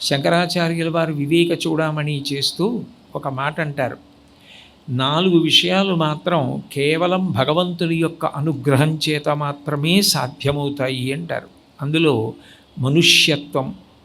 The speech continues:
ముముక్షత్వం, మహాపురుష సంశ్రయం. అసలు ఎన్నో జన్మలు ఎత్తుతూ ఉంటారు జీవులు,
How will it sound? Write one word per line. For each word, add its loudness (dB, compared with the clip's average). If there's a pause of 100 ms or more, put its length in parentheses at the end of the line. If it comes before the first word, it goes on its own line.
(300)
ముముక్షత్వం, 0 (540)
మహాపురుష 4
సంశ్రయం. -2 (920)
అసలు 0 (340)
ఎన్నో 2
జన్మలు 2
ఎత్తుతూ 0
ఉంటారు -2
జీవులు, 0